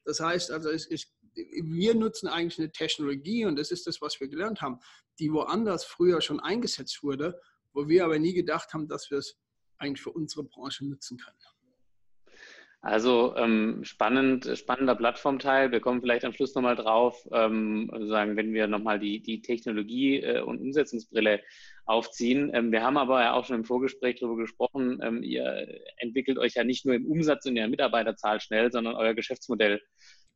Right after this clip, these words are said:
Speaker 2: ähm,
Speaker 1: Mhm.
Speaker 2: äh, erweitert sich ja auch in konzentrischen Kreisen, könnte man sagen.
Speaker 1: Wahnsinn.
Speaker 2: Ähm, und, äh, sagen, jetzt geht ihr auch, äh, sagen, werdet von einer Company, die Tech erstmal genutzt hat, um ihr Geschäftsmodell umzusetzen, zu einer Company, die selber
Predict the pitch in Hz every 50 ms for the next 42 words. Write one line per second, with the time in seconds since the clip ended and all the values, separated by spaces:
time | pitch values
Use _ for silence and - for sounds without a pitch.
0 | _ - 120 113 110 110 107 - - - 160 - - - - - - - - -
1 | - - - 123 113 113 123 135 131 117 - 127 117 123 120 117 113 120 127 131
2 | 127 - 143 127 123 123 120 113 113 - _ _ _ _ _ _ - - 131 120
3 | 117 - 123 123 131 135 131 - - 127 - - 117 110 120 127 127 147 135 123
4 | - 135 131 131 131 127 127 127 117 120 117 117 123 123 131 139 143 139 107 -
5 | - - - 160 120 - _ _ _ - 120 120 120 123 120 120 120 120 123 123
6 | - 120 117 117 120 117 113 113 - 120 113 113 113 113 113 110 104 110 110 107
7 | 107 110 110 110 104 - - - 120 117 - 123 117 117 113 113 113 110 - -
8 | 58 - 60 60 60 62 62 64 - - - - - _ _ _ _ _ - 123
9 | 120 120 113 107 110 110 117 120 123 120 139 120 - - 131 139 120 123 123 120
10 | 123 117 117 117 - - _ _ _ _ _ _ _ _ _ _ _ - 131 131
11 | 135 - 151 135 131 135 127 131 123 113 - - - 143 143 - - - - 135
12 | 131 127 - - 131 127 117 123 117 123 131 156 - - - - - 131 139 -
13 | 139 135 131 127 120 117 123 147 143 - 165 139 120 113 - - 123 113 120 127
14 | 117 120 117 - - 123 113 135 131 127 120 117 117 - 123 131 127 135 127 127
15 | 123 123 - 120 113 113 117 117 120 131 123 117 117